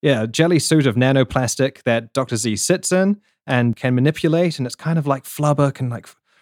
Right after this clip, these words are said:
reach out and, and move and whatnot. It's, it's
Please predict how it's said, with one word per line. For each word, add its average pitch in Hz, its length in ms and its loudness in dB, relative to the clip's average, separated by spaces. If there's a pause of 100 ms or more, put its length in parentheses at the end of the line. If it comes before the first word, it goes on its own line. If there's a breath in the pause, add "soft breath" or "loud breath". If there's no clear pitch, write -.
reach 151 340 0
out 131 360 0
and, 117 260 -2
and 107 240 -4
move 143 540 4
and 123 160 0
whatnot. 135 380 0
It's, 151 200 -8 (120)
it's 185 200 -4